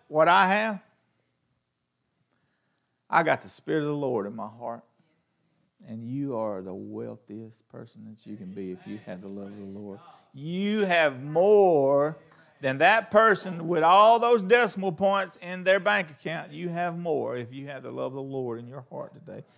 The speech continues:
And that's what today is about. That's what today is about, seeking for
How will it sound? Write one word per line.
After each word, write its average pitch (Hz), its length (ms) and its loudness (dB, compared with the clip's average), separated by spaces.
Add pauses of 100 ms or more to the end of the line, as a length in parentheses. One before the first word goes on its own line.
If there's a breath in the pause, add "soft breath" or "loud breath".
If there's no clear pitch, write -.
(100 soft breath)
And 156 140 -2
that's 202 200 2
what 190 200 0
today 180 320 2
is 147 100 -2
about. 123 400 -2
That's 160 180 -6
what 226 160 -8
today 143 300 -4
is 143 80 -6
about, 123 440 -2 (800 soft breath)
seeking 196 440 -6
for 156 460 -2